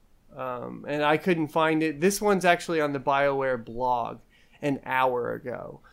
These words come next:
for us, and probably by the time you guys see this, maybe about three hours ago or hear this. So that's what we're looking at. I didn't, yeah, I don't see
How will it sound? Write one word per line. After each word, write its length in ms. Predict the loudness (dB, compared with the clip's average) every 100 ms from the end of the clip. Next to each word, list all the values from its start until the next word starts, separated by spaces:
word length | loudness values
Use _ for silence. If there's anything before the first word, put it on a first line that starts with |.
| -20 -20
for 260 | -10 -6 -4
us, 360 | -2 -2 -6
and 120 | -10 -2
probably 440 | 6 8 8 4
by 180 | 4 2
the 60 |
time 260 | 2 -2 -2
you 100 | -2
guys 240 | -4 -4 -6
see 180 | -10
this, 260 | -8 -10 -10
maybe 300 | -10 -10 -10
about 340 | -6 -6 -8
three 320 | -14 -12 -8 -8
hours 360 | -6 -8 -10
ago 380 | -14 -12 -12 -14
or 180 | -14 -14
hear 320 | -12 -10 -10
this. 380 | -10 -10 -12 -16 -20 _ _ _ _
So 240 | -10 -6
that's 260 | -2 -4 -4
what 180 | -8 -8
we're 180 | -8 -8
looking 460 | -6 -8 -6 -8
at. 320 | -4 -4 -6 -10 _ -20 -8
I 60 | 0
didn't, 340 | 2 2 2
yeah, 200 | 4 4 4
I 140 | 2
don't 260 | 2 0 -4
see 680 | -8 -4 -4 -6 -8 -10